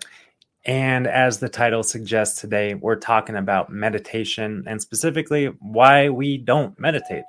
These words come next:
And it's, uh, interesting, you know, I don't know what your experience has been, Susanna, but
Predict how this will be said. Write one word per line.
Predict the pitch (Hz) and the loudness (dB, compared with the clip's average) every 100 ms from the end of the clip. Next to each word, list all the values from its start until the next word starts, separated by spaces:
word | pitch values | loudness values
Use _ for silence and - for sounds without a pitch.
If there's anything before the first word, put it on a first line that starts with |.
| - | -8
And | 120 123 | -4 -2
it's, | 117 - - | -4 -4 0
uh, | 120 113 - | 2 2 0
interesting, | 156 175 - 160 147 135 - - - - - | -4 -4 -2 -2 -2 -6 -14 -20 -20 -20 -4
you | |
know, | 113 | 0
I | 120 | 2
don't | 131 | 2
know | 127 117 | 0 0
what | 92 | 0
your | 113 | 0
experience | 110 - 110 98 95 | -2 -4 -6 -6 -6
has | 98 | -12
been, | 90 98 98 | -10 -8 -8
Susanna, | 98 92 95 95 90 - | -10 -10 -8 -6 -8 -6
but | 95 92 | -4 -4